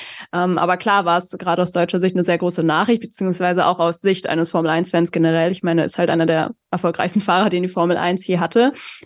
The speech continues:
An der Stelle auch nochmal kurze Hörempfehlung. Ihr könnt natürlich gerne die Sonderfolge zu Sebastian Vettel, äh, Sebastian Vettels Karriere noch hören von Stefan Ehlen und Kevin.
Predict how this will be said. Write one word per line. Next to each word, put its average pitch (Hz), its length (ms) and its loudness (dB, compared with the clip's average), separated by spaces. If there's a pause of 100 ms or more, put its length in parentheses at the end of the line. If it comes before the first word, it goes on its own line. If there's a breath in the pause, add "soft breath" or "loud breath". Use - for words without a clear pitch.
(160)
An 180 60 -2
der 175 100 2
Stelle 170 220 0
auch 170 60 2
nochmal 170 320 2
kurze 185 260 -6
Hörempfehlung. 190 720 2
Ihr 180 100 0
könnt - 140 -2
natürlich 180 380 -2
gerne 208 180 4
die 226 80 6
Sonderfolge 226 640 4
zu 226 140 0
Sebastian 196 420 -2
Vettel, 190 380 -2
äh, 185 260 0 (100)
Sebastian 185 520 -8
Vettels 220 500 -2
Karriere 190 380 2
noch 180 180 0
hören 185 200 2
von - 120 -4
Stefan 185 340 -2
Ehlen 175 220 2
und 190 80 0
Kevin. 233 320 2